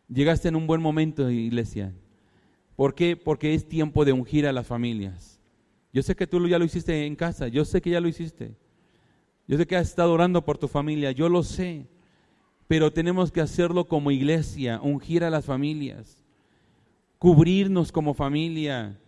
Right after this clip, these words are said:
protegernos de esto. ¿Qué es, hermano? Isaías diez veintisiete. Quisiera que me acompañara. Isaías diez veintisiete.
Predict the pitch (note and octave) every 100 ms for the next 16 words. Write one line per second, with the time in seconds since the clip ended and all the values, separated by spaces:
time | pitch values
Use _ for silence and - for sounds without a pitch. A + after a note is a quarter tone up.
0 | _ _ _ _ _ F3 - E3+ C3+ F3+
1 | F#3 F#3 E3 E3+ F3 - E3+ - G#3 G3+
2 | G3+ G3 F3 E3 C#3 C#3 - F3+ G3+ F#3+
3 | D#3 F3+ D#3+ E3+ D3 - C#3+ - G#2 G#2
4 | _ _ _ _ _ _ _ - F#3 F#3
5 | E3+ D3+ D3 C#3 D3 C3+ A#2+ B2+ D#3+ F3
6 | F3+ D#3 E3+ F3 E3 D#3+ C#3+ - A#2+ -
7 | A2